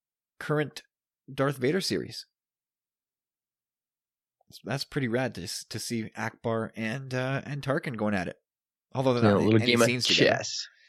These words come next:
Speaker 1: Uh, yeah, those are all secondary characters. What about, uh, from Seinfeld?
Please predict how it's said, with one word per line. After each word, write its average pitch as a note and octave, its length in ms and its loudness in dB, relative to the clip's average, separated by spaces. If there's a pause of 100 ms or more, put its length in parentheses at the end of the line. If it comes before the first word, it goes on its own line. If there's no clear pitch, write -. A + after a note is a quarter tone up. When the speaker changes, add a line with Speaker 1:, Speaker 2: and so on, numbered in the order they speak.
(1500)
Speaker 1:
Uh, G3+ 40 -2
yeah, G#3 240 2
those F3+ 200 2
are F#3 100 6
all D#3+ 100 6
secondary B2+ 420 0
characters. A2+ 540 -4 (1500)
What D3 120 -2
about, C#3 320 2
uh, C3 140 4
from C3 160 -6
Seinfeld? B2 460 -2